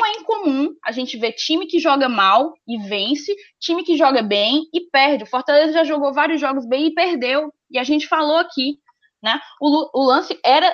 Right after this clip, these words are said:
seria a segunda expulsão do Atlético. Era um zagueiro. O Atlético ia perder um zagueiro. E ao que me consta, eu não tenho certeza agora, mas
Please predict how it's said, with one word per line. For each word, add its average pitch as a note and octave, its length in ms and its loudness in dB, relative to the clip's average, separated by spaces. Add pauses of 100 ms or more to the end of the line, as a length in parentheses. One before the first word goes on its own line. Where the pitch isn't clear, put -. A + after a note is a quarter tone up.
seria F#4 600 -2
a C#4+ 80 0
segunda D#4 420 -2
expulsão D#4 600 -4
do E4 60 -4
Atlético. D4+ 640 -4
Era C4 160 2
um D4+ 100 4
zagueiro. D4+ 500 2
O G#3+ 40 2
Atlético B3 440 -2
ia D4 100 0
perder C4+ 460 4 (100)
um A3+ 100 -10
zagueiro. A3+ 540 2
E C4+ 100 0
ao F4+ 200 4
que G#4+ 80 -16
me E4+ 120 -6
consta, C#4+ 300 -4
eu G#3+ 60 -6
não B3 120 -6
tenho G3+ 200 -8
certeza A3 420 -10
agora, A3 300 0
mas F#3+ 180 -2